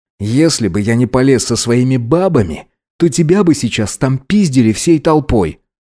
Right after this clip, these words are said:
«Всей толпой? Вряд ли. Игорь бы не позволил. Максимум Андрей с Кириллом. И я еще бы посмотрел, как они меня пиздят».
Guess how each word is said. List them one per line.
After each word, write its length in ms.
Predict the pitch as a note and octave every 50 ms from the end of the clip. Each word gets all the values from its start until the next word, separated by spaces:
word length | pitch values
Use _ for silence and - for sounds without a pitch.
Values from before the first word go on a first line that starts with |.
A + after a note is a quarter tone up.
| _ _ _ _
«Всей 260 | - - - G#2 A#2
толпой? 640 | A2 A2 A#2+ A#2+ A#2 F#2+ - C3+ C#3 C3 A2 F#2 - _ _ _ _ _ _ - F2+
Вряд 320 | F#2+ A2 A#2+ A2+ G#2 -
ли. 200 | B2+ B2 - - _ _ _ _ _ _ -
Игорь 300 | G2+ B2+ C3 B2 B2 A#2+
бы 120 | A2 A#2+
не 80 | A#2+ A#2
позволил. 560 | F#2+ A#2 A2+ G2+ A2 A#2 G#2 F2 C#2+ - - _ _ _ _ -
Максимум 540 | - G#2 C#3 B2 - - A2+ A2 G#2+ G#2 A2
Андрей 320 | A2 A2 G#2+ A#2+ B2 A#2+
с 80 | G#2+ -
Кириллом. 460 | - A#2 G#2 F#2+ E2 C#2 - - - _ _ _ _ _ _ _
И 100 | - F2+
я 200 | G#2 B2 C3+ C#3
еще 320 | C#3 B2 - - D3+ D3+
бы 240 | C3+ C3 B2+ B2 A#2
посмотрел, 680 | F#2 - C3+ - - C3+ C3+ C3 G2 A2 A2+ F2+ D2+ -
как 220 | - - A2 -
они 160 | G#2+ G2+ G#2
меня 260 | G#2 G2+ G2 F#2+ F#2 F2
пиздят». 600 | - - C3 B2 G2+ - - A2+ A2 - -